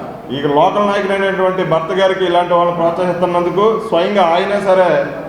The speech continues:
ఈ సంస్కృతిని ప్రోత్సహిస్తున్నందుకు ఇక రాజమండ్రి ప్రజలు ఇళ్లలో కాపురాలు చేసుకోలేరని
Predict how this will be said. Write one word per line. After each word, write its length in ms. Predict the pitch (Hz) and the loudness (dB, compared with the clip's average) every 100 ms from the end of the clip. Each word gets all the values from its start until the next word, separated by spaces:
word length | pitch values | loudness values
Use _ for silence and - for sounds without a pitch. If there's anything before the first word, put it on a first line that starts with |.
| 147 | -2
ఈ 120 | 160 | 0
సంస్కృతిని 500 | 160 156 156 185 185 | 2 0 0 -2 -2
ప్రోత్సహిస్తున్నందుకు 1080 | 175 170 165 175 170 175 170 170 170 139 117 - - | 0 0 0 0 -2 -2 -2 0 2 2 -2 -6 -4
ఇక 60 | 131 | 0
రాజమండ్రి 540 | 139 170 208 208 202 | 2 2 2 0 0
ప్రజలు 300 | 185 180 185 | 0 0 0
ఇళ్లలో 340 | 175 180 185 175 | 2 2 2 2
కాపురాలు 600 | 170 156 185 180 165 175 | 2 0 0 0 -2 -4
చేసుకోలేరని 680 | 175 180 175 175 165 156 | -2 2 2 2 0 -4